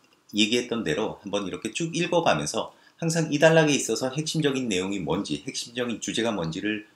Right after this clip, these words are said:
파악을 한번 하면서, 그리고 이제 빈칸의 내용은 분명히 중요한 정보에 대한 게 아마 이 안에 들어간다는 거, 그리고 빈칸의 답은 항상 이 안에 있다는 거, 그리고 빈칸에 들어가는 내용을 나름대로 추론을 해서 머릿속으로 정리한 다음에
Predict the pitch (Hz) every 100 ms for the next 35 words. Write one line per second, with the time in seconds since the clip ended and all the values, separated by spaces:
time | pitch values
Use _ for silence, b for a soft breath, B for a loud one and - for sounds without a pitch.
0 | _ - 127 120 120 113 107 92 92 -
1 | 165 117 80 - 98 B B B - 143
2 | 135 113 98 - 127 175 196 185 151 160
3 | 165 143 151 170 127 104 - 107 107 127
4 | 127 120 110 113 123 120 110 101 82 82
5 | 80 80 139 151 B 82 82 82 90 87
6 | 82 80 73 65 64 - 64 - _ _
7 | - 80 76 92 95 110 107 101 - 76
8 | 139 156 B B - 107 107 113 80 113
9 | 139 101 - 69 - - _ B B B
10 | - 110 95 - 127 123 147 160 143 131
11 | 147 127 120 123 123 104 90 98 123 151
12 | 151 B 90 101 107 107 104 - 127 123
13 | 120 98 92 110 90 85 85 98 98 104
14 | 87 85 92 95 87 78 76 104